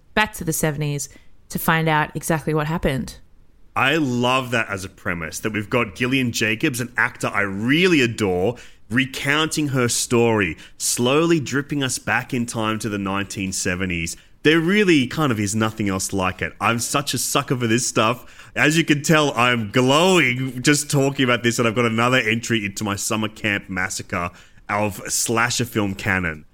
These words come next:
Speaker 2: I actually even prefer this to the first film. I really
Speaker 1: Same.
Speaker 2: like the direction this takes. It gets a little bit sillier, a little bit spookier even. And honestly, one of the coolest things about it, a lot more bloodier and even sexier than the first one too.
Speaker 1: Yeah, I know, a lot more sex in this one.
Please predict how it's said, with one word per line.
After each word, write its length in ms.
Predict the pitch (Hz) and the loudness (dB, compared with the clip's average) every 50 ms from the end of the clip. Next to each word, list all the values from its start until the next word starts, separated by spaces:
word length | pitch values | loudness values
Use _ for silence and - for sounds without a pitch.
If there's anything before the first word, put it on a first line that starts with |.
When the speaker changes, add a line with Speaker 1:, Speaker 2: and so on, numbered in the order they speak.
| _ _ - - | _ _ -8 -6
Speaker 2:
I 80 | 190 | -6
actually 340 | - - - 254 226 170 127 90 87 - _ 127 | -4 -2 0 0 0 0 0 -6 -14 -10 _ -2
even 260 | 131 135 139 127 117 | -2 0 0 -2 -4
prefer 320 | - 120 - - 117 113 | -6 -10 -4 0 0 0
this 160 | 113 107 107 - | 0 -2 -6 -6
to 100 | - 104 | -8 -8
the 80 | 104 | -8
first 340 | - - - 101 104 - - - | -10 -6 -6 -6 -6 -6 -8 -6
film. 300 | - 160 202 170 87 - - - | -6 -4 -4 -4 -8 -10 -10 -2
I 100 | 107 117 | 0 0
really 80 | 131 - | 2 4
Speaker 1:
Same. 280 | 269 285 370 403 392 349 | 4 4 4 4 4 4
Speaker 2:
like 180 | - 214 185 | 2 0 0
the 60 | 180 | -2
direction 460 | 120 120 127 127 135 165 - - 160 120 | -4 -4 -2 0 0 -2 -2 -4 -4 -4
this 160 | 110 107 - | -4 -4 -4
takes. 340 | - 117 98 98 98 - - - - - - - | -2 0 -2 0 -2 -4 -12 -12 -20 -20 -14 -4
It 120 | - 131 131 131 | -4 -2 0 2
gets 180 | 165 170 - | 0 2 2
a 60 | 160 143 | 2 2
little 240 | 139 139 160 185 | 4 4 2 2
bit 240 | 170 170 170 151 - | 2 0 -2 -2 0
sillier, 560 | - - - - 147 139 135 135 131 135 143 123 | -4 -4 -2 0 2 2 2 2 2 0 0 0
a 60 | 131 | 0
little 180 | 131 135 143 143 | 0 0 0 -2
bit 100 | 139 113 | -2 -4
spookier 840 | 120 - - - - - - - 147 185 202 - - 147 131 120 110 104 | -4 -4 -4 -2 -4 -4 2 2 2 2 2 0 0 2 2 2 2 0
even. 560 | 104 104 107 107 107 104 110 104 104 107 110 - - - - _ - | 0 0 2 2 2 2 2 2 2 0 -4 -8 -16 -20 -14 _ 0
And 280 | 110 135 151 151 143 - - - | 2 2 2 0 -4 -8 -6 -2
honestly, 600 | 143 185 214 247 240 - - 139 117 107 107 117 135 | 0 2 2 2 0 0 2 2 2 4 2 2 0
one 180 | 170 131 165 | 0 -2 0
of 40 | 180 | 0
the 140 | 165 165 - | 0 -2 -2
coolest 280 | - 233 247 226 - - | -2 0 0 0 0 -2
things 160 | 143 123 123 | -2 -2 0
about 240 | 104 101 98 101 120 | -2 0 0 0 0
it, 200 | 170 185 - - - | 0 -2 -4 -6 -4
a 120 | 104 110 110 | -2 0 0
lot 340 | 117 120 135 160 202 156 160 | 2 2 2 2 0 0 0
more 180 | 147 139 131 117 | 2 2 2 0
bloodier 420 | 104 110 107 101 101 104 113 113 | 0 0 2 2 2 2 2 2
and 280 | 117 113 113 120 - - | 2 0 -2 -4 -2 0
even 340 | 127 151 165 160 170 156 | 2 2 2 2 2 -2
sexier 520 | 147 - - 151 147 - - - 139 113 98 | 0 0 -2 -2 -2 -2 -2 0 0 2 2
than 120 | 98 95 | 0 -4
the 60 | 113 | -6
first 380 | - - - 95 101 117 - - | -8 -4 -2 -2 -2 -2 -2 -4
one 180 | 104 98 104 113 | -4 -4 -4 -4
too. 360 | - 131 120 110 92 78 - | -2 0 0 0 -2 -2 0
Speaker 1:
Yeah, 120 | - 277 285 | 0 2 2
I 40 | |
know, 180 | 294 330 359 339 214 | 4 4 2 4 2
a 60 | 226 | 2
lot 280 | 226 233 262 330 359 349 | 2 4 4 2 2 2
more 160 | 381 403 370 | 0 0 0
sex 320 | - - 339 302 - - | 0 -2 -2 -2 -2 -4
in 80 | 285 269 | -4 -2
this 220 | 269 262 240 - | 0 -2 0 2
one. 380 | 233 226 226 226 226 233 233 | 2 2 2 2 2 0 -2